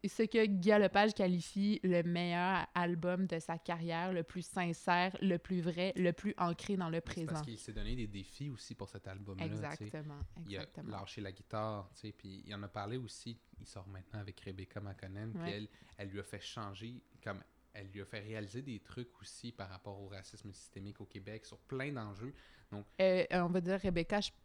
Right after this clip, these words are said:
Speaker 1: pense, je voudrais pas affirmer, mais je pense qu'il est comme en partie éthiopienne, ça se peut-tu ?
Speaker 2: Je m'avancerai pas là-dessus.
Speaker 1: Ok. Euh,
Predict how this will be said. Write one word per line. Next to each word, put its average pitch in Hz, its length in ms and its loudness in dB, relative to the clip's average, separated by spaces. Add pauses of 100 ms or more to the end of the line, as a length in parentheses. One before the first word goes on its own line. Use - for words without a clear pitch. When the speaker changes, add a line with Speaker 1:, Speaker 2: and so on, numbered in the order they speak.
(140)
Speaker 1:
pense, 226 500 6
je 175 80 0
voudrais 175 220 0
pas 214 120 4
affirmer, 208 300 0
mais 190 140 2
je - 60 -6
pense 202 200 0
qu'il 190 200 -2
est 175 40 -4
comme 175 220 0
en 170 80 2
partie 185 320 0
éthiopienne, 214 500 2 (160)
ça 214 80 0
se - 80 -8
peut-tu ? 277 340 0 (540)
Speaker 2:
Je 110 120 -10
m'avancerai 110 400 -4
pas 110 140 -2
là-dessus. 107 280 0
Speaker 1:
Ok. 175 120 0
Euh, 180 180 2